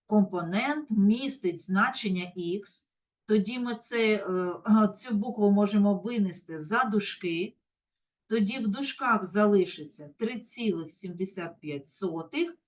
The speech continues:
мінус три цілих п'ять десятих. Додаємо нулик, щоб зрівняти кількість знаків після коми. І можна усно обчислити значення цього прикладу.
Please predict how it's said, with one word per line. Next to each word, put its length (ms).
мінус 760
три 240
цілих 600
п'ять 400
десятих. 600
Додаємо 880
нулик, 640
щоб 300
зрівняти 760
кількість 580
знаків 500
після 380
коми. 480
І 140
можна 680
усно 640
обчислити 920
значення 640
цього 340
прикладу. 540